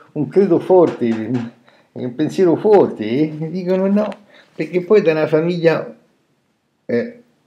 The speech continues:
da una famiglia omosessuale il bambino adottato poi diventa omosessuale.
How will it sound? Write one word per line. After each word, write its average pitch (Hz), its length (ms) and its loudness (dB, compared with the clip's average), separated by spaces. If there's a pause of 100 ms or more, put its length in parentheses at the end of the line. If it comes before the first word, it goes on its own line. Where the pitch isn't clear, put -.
(140)
da 123 200 -2
una 151 140 -4
famiglia 190 360 -2
omosessuale 127 1000 -4 (1160)
il 117 160 -8
bambino 175 380 2
adottato 156 460 -2
poi 185 120 0
diventa 127 400 -2
omosessuale. 123 840 -4